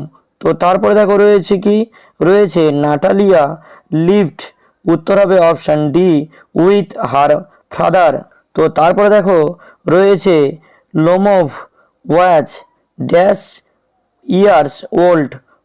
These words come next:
উত্তর হবে অপশন সি থার্টি ফাইভ ইয়ার্স। তারপরে দেখো রয়েছে the piece of land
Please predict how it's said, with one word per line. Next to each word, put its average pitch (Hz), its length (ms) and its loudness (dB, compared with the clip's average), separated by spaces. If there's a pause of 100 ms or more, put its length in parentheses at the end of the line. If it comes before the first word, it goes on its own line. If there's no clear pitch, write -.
উত্তর 160 340 -2
হবে 185 200 2
অপশন 180 420 0
সি 180 260 0 (480)
থার্টি 151 480 -2 (360)
ফাইভ 180 320 0 (200)
ইয়ার্স। 147 460 2 (420)
তারপরে 175 340 0
দেখো 202 200 2
রয়েছে 202 400 2 (560)
the 147 120 2 (180)
piece 185 360 0 (460)
of 151 80 2 (580)
land 170 320 0